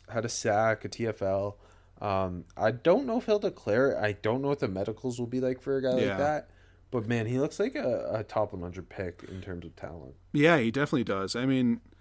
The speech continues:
Speaker 2: he did have those f-, couple games where he didn't show, but overall he had a really, really good year.
Speaker 1: Yeah. Uh, small school guy who caught your eye, uh, going to the Wyoming-Ohio game?
Speaker 2: No, I, I, I,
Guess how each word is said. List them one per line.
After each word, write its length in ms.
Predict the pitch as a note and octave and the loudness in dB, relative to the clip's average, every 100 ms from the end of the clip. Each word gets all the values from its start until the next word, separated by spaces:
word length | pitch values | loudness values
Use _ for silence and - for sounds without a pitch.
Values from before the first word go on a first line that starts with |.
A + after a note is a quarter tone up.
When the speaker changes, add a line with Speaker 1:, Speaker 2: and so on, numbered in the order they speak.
| - - - | -20 -20 -4
Speaker 2:
he 160 | F3 | 0
did 200 | D#3+ C4 | 6 8
have 180 | A#3+ A#3+ | 8 8
those 220 | G3 F#3 | 8 6
f-, 180 | - - | 2 -6
couple 300 | - D#3 E3 | -8 0 2
games 460 | D3+ D3+ D3+ D3+ C#3+ | 4 6 6 4 2
where 80 | C#3+ | 0
he 60 | C#3 | 0
didn't 200 | D3+ C#3+ | 0 0
show, 300 | E3 D#3+ C#3+ | 4 4 6
but 140 | C#3 | 4
overall 460 | D3 E3+ C3+ A2+ G2 | 2 2 4 2 0
he 80 | F#2 | -4
had 100 | G2 | -8
a 80 | |
really, 380 | F#2 G2+ A2+ A2 | -8 -2 0 0
really 360 | F#2 F#2+ G2+ F#2+ | -2 -4 -4 -4
good 200 | F2+ E2 | -6 -8
year. 380 | D#2+ E2+ F#2 - - - - | -10 -10 -12 -16 -20 -20 -8
Speaker 1:
Yeah. 500 | G2+ F#2 F2+ F2+ F2+ - - - | -4 -2 0 -2 -4 -12 -20 -2
Uh, 200 | A2 A2+ A#2 | 2 4 2
small 280 | - D3 D3 | -2 -2 -2
school 180 | E3+ | -2
guy 160 | D3+ C#3 | 4 4
who 80 | C3 | 4
caught 140 | C3 A#2+ | 2 0
your 160 | A#2+ | 2
eye, 300 | A#2 G2 F2+ | 4 2 0
uh, 280 | F2+ F2+ F2 | 0 0 -2
going 240 | F2+ A2 A2 | 0 -2 -2
to 100 | G#2+ | -2
the 120 | G2+ | 0
Wyoming-Ohio 880 | F#2+ G2+ G2+ G#2 G2 F#2 G2+ A2 C#3+ | 2 0 0 -4 -4 -4 -2 -2 -4
game? 260 | E3 F#3 - - - - | -6 -10 -16 -20 -10 0
Speaker 2:
No, 140 | E3+ | 8
I, 100 | G3 A3 | 8 8
I, 120 | G3+ G3 | 2 2
I, 1000 | F#3 - - - - - - - D3 - | 0 0 -2 -2 -4 -6 -18 -16 -6 -4